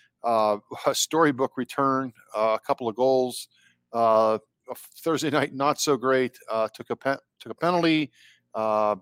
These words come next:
again, they, they got beat pretty handily, six to two. Uh, really early impressions of, of seeing him, uh, back in action now after a couple of games.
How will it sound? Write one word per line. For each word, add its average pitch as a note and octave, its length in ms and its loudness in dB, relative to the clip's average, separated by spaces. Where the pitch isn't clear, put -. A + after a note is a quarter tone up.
again, G#2+ 300 -4
they, G#2+ 180 -2
they A2 180 -2
got A2 200 -2
beat B2 180 -8
pretty B2 180 -10
handily, A#2 440 -4
six - 340 -6
to B2 80 -10
two. B2 380 -2
Uh, A2 260 -2
really E3 400 4
early D3 340 0
impressions A#2+ 760 -2
of, B2 200 -4
of A2+ 200 -6
seeing B2 400 -2
him, A2 380 -6
uh, G#2+ 200 -4
back B2 300 0
in A#2 100 -6
action A2 400 -6
now G2+ 240 -8
after G2 220 -8
a F#2+ 40 -10
couple G2+ 220 -8
of G2 60 -10
games. G2+ 360 -8